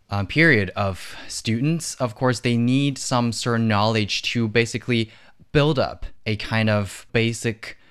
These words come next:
value system so that they, um, the teachers are offering students some, you know, certain correct, quote unquote, correct answers. But I think after that, probably in high school or college, I think teachers are encouraging students to have critical thinking and, um,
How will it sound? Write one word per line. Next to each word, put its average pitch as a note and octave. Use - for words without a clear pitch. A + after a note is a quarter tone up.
value A2+
system D#3
so C#3+
that A#2+
they, A#2
um, G#2+
the A2
teachers G#2+
are F#2+
offering G#2
students F#2
some, F2+
you -
know, F#2
certain G#2
correct, G#2
quote A2+
unquote, G#2
correct G2
answers. G2+
But C3+
I B2
think C#3
after D3+
that, B2
probably A2+
in A2+
high A2+
school A#2+
or A#2+
college, A2+
I D3
think A3
teachers C#3+
are -
encouraging G2+
students F2+
to G2+
have F2+
critical G2+
thinking F2+
and, F#2+
um, F#2